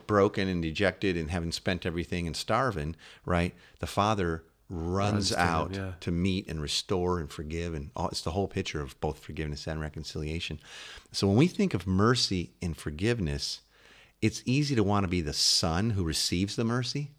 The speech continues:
Speaker 2: Hmm.
Speaker 1: You know what I mean?
Speaker 2: Yeah.
Speaker 1: From that story. Like, that's, we always place ourselves as one of those two sons, <laughs> you know?
Speaker 2: Sure.
Speaker 1: The one who either split and ruined everything or the one who sticks around, he's got a bad attitude about everything, you know,
Speaker 2: <laughs>
Speaker 1: self-righteous, right? But, um, I don't know if you've ever read any Henry Nouwen.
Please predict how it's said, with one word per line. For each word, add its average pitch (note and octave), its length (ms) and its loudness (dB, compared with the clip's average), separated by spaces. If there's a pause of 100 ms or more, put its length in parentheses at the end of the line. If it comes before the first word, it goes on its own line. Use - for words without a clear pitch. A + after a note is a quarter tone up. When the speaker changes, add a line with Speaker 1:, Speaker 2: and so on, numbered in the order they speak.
(180)
Speaker 2:
Hmm. G#2+ 220 -4 (320)
Speaker 1:
You B2+ 160 8
know B2 60 8
what A#2 100 6
I - 20 4
mean? A#2 320 2
Speaker 2:
Yeah. G2+ 180 -2
Speaker 1:
From A2+ 120 4
that A2+ 120 2
story. B2 400 0 (520)
Like, F2+ 400 0 (100)
that's, A2+ 260 2
we A#2 120 8
always A2+ 160 6
place G#2 260 2
ourselves E2 300 0
as D2 100 -8
one E2 160 0
of D2+ 60 -4
those D2 160 -4
two D#2+ 100 -6
sons, C#2+ 400 -6
<laughs> - 0 -
you F#2+ 140 0
know? A#2 240 0
Speaker 2:
Sure. - 240 0 (180)
Speaker 1:
The G2+ 80 2
one G#2 140 8
who G2+ 60 6
either F#2 280 4 (220)
split - 420 4
and F#2 140 -2
ruined F#2 240 2
everything E2 280 0
or E2+ 60 0
the E2+ 80 0
one F2 80 0
who F2+ 60 -2
sticks - 300 -4
around, E2 240 0
he's D#2 100 -6
got D#2 80 0
a D2 40 -2
bad D#2 200 0
attitude D#2+ 400 -2
about C#2 220 -2
everything, C2+ 320 -4
you C2+ 80 -4
know, C#2 80 -2
Speaker 2:
<laughs> - 20 0
Speaker 1:
self-righteous, - 680 -2
right? F2 120 -6 (480)
But, - 260 4 (260)
um, F2 220 4
I G2+ 80 8
don't A2+ 80 6
know A2 40 4
if - 80 -2
you've G2+ 120 0
ever F2 140 2
read F2+ 180 4
any E2 100 0
Henry E2 260 0
Nouwen. D#2 380 0